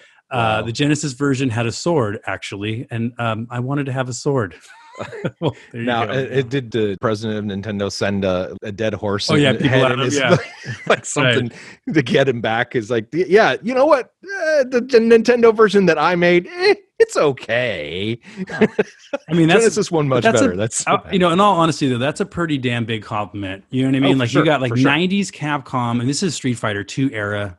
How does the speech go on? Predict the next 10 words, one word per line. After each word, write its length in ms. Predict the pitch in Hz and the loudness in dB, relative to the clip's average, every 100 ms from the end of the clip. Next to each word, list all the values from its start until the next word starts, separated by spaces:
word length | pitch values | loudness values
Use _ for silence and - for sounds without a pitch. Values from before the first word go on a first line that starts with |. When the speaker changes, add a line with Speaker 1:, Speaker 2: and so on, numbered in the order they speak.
| - | -8
Speaker 1:
right? 340 | 110 98 104 | -6 -6 -8
Console 540 | - 107 104 101 95 | -6 -6 -4 -8 -10
Street 160 | 95 107 | -12 -12
Fighter 160 | 95 92 | -10 -10
Two 140 | 107 | -8
anyway. 260 | 98 98 98 - - - _ - | -8 -8 -8 -14 -20 -20 _ -6
But, 120 | 123 | -2
like, 340 | 120 107 - _ _ _ - | 0 -2 -8 _ _ _ -2
I 100 | 156 | 0
mean, 340 | 123 104 98 | 0 -2 -10